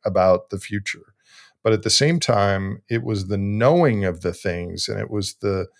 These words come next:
putting together of the parts and the processes that, um, comprise the human ecosystem that actually empowered them, that at the end of the semester, they felt like, "Wow, I know more scary stuff about the planet than I did,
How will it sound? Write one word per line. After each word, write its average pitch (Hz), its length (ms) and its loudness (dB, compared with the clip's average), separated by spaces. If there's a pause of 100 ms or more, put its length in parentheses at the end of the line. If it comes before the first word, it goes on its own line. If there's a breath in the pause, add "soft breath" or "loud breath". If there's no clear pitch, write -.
(400 soft breath)
putting 143 300 4
together 107 680 4
of 87 180 2
the 98 60 -2
parts 110 440 2
and 95 100 -2
the 92 60 -2
processes 95 920 0
that, 92 300 0 (180)
um, 92 380 -6
comprise 98 560 0
the 98 80 -2
human 101 300 -2
ecosystem 131 840 -2 (640 soft breath)
that 120 180 6
actually 127 400 4
empowered 110 680 4
them, 95 380 -8 (340)
that 107 160 4
at 104 140 0
the 110 100 -4
end 127 140 0
of 117 60 0
the 107 80 0
semester, 107 580 2
they 95 160 -2
felt 107 500 2
like, 92 460 0 (460 soft breath)
"Wow, 104 260 6
I 95 120 4
know 113 200 2
more 110 220 4
scary 104 340 2
stuff - 320 2
about 92 240 2
the 95 80 -10
planet 98 480 -2
than 95 160 0
I 90 160 -2
did, 104 560 -2